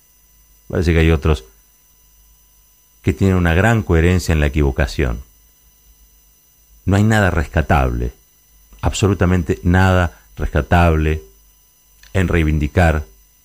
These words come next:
la coherencia de un error. Lo que hizo hoy el Frente de Izquierda, aunque sean esos dos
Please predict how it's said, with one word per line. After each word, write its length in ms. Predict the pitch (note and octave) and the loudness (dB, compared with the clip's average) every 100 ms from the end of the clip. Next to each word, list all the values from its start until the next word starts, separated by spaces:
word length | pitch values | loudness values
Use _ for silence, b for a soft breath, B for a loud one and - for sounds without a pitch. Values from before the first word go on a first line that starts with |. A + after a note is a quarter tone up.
| - | -14
la 220 | F2+ D2+ | -4 -4
coherencia 500 | - D2+ E2 E2 - | 0 2 2 0 0
de 60 | D2 | -2
un 100 | C#2+ | -2
error. 300 | C2 B1+ A#1 - _ _ _ _ _ _ _ _ _ _ _ _ _ _ - | -2 -4 -8 -14 _ _ _ _ _ _ _ _ _ _ _ _ _ _ -6
Lo 160 | F2+ | -2
que 120 | G#2 | 0
hizo 260 | G2 - F#2 | 0 0 0
hoy 160 | F2+ E2 | 2 0
el 80 | |
Frente 260 | - E2+ D#2 | 0 -2 -2
de 60 | C#2 | -4
Izquierda, 580 | - F#2 D2+ C#2 C2 - _ _ _ _ _ _ _ _ - | -2 0 0 0 -4 -8 _ _ _ _ _ _ _ _ -6
aunque 240 | C#3 C3 | -6 -2
sean 320 | - C#3+ A#2+ G2+ _ _ _ _ - | -2 0 -2 -4 _ _ _ _ -8
esos 280 | - A#2+ F#2+ | -2 -2 2
dos 380 | C3 F#2+ - | 0 0 -8